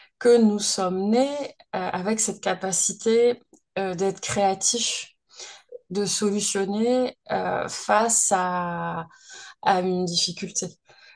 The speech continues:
ou face à un environnement qui n'est pas cool. <laughs>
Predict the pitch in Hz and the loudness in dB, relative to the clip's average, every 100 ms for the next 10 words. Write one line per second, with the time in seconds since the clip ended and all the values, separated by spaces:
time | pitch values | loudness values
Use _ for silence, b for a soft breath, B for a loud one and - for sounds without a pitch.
0 | - 196 185 - 208 214 208 - 190 170 | -8 -4 -4 2 6 6 6 4 4 4
1 | 185 180 180 180 185 170 175 180 202 220 | 2 2 2 0 -2 -2 0 2 4 4
2 | 220 214 - - 160 180 165 165 175 - | 4 2 0 -6 -6 -4 -4 -2 -4 -4
3 | - 233 202 147 - | -2 0 0 -2 -8